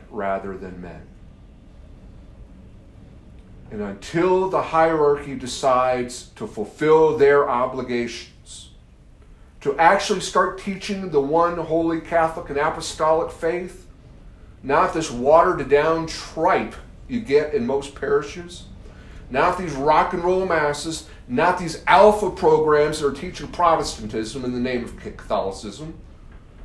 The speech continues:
not any of this pro-sodomy nonsense that bishops are spouting along with Pastor Jimmy Martin of the Jesuit Church. That's leading souls to hell. That is not teaching them. That is not guiding them.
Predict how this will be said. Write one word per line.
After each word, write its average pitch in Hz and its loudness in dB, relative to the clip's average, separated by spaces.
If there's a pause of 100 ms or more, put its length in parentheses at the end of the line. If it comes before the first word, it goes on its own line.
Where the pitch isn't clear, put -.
(1080)
not 160 0
any 247 6
of 208 6
this 165 -2
pro-sodomy 170 0
nonsense 135 -4
that - -6
bishops 131 -4
are 117 -10
spouting 117 -2
along 117 -2
with 110 -6 (300)
Pastor 123 -2
Jimmy 123 -2
Martin 123 0
of 107 -8
the 104 -16
Jesuit 107 -6
Church. - -14 (760)
That's 156 2
leading 156 0
souls 143 2
to 113 -8
hell. 107 0
That 120 0
is 117 -8
not 147 0 (340)
teaching 127 -10
them. 82 -18
That 120 -6
is 117 -10
not 151 -6
guiding 147 2
them. 82 -14